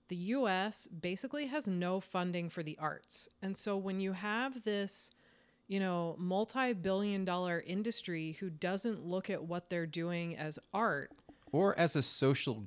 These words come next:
Speaker 2: good, or as a thing
Speaker 1: Well,
Speaker 2: that
Speaker 1: it
Speaker 2: is
Speaker 1: d-
Speaker 2: nourishing, that is, like
Speaker 1: Yeah, but that doesn't matter. It's, it's
Speaker 2: Yeah.
Speaker 1: entertainment, and it's, I, I think having that kind of homogenization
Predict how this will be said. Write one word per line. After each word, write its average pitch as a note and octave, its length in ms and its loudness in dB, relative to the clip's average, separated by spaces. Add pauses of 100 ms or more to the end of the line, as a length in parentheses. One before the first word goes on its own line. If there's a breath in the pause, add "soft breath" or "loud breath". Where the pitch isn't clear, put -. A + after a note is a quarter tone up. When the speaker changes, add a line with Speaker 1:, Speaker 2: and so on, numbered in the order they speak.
Speaker 2:
good, G2+ 400 2
or C3+ 200 2
as D3 240 0
a B2 60 -2
thing C#3 420 4
Speaker 1:
Well, C4+ 200 10
Speaker 2:
that - 80 4
Speaker 1:
it C3+ 60 8
Speaker 2:
is A2+ 80 4
Speaker 1:
d- A2+ 120 4
Speaker 2:
nourishing, A#2 720 4
that G#2 160 4
is, A2+ 180 2
like A#2 440 4
Speaker 1:
Yeah, B3+ 180 4
but G#3+ 180 0
that C4 160 4
doesn't G#3 300 -2
matter. E3+ 480 0
It's, - 360 -6 (200)
it's G#3+ 240 0
Speaker 2:
Yeah. F3+ 100 0
Speaker 1:
entertainment, G3+ 840 0 (100)
and F#3 420 0 (580 soft breath)
it's, - 440 -4 (140)
I, G#3 180 2
I G#3 100 0
think G#3+ 340 -2
having A3+ 500 0
that G3+ 200 0
kind G#3 240 -2
of F#3 100 -6
homogenization E3 1400 -2